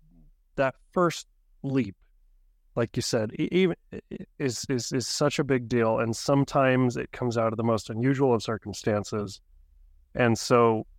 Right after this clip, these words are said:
being able to have that kind of library of works that you're already working on ready and accessible and able to be handed to somebody,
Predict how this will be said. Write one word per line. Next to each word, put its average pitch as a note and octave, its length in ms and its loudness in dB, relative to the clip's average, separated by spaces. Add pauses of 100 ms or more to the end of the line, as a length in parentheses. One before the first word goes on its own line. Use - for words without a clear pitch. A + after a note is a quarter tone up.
(240)
being C3+ 200 4
able A#2+ 300 2
to A2+ 520 -2 (340)
have B2+ 340 4 (420)
that A#2 380 -2
kind B2 180 0
of A2 120 -2
library A2+ 440 2
of G#2+ 140 -2
works A2+ 260 -4
that - 80 -8
you're B2+ 180 -2
already A2 240 -2
working A2+ 380 -2
on A2+ 240 2
ready B2+ 340 4
and A2 100 -2
accessible B2 720 -2
and A2+ 100 -2
able A#2 180 -2
to A2 60 -6
be G#2 100 -6
handed B2 260 0
to A#2 80 -6
somebody, A2 560 -4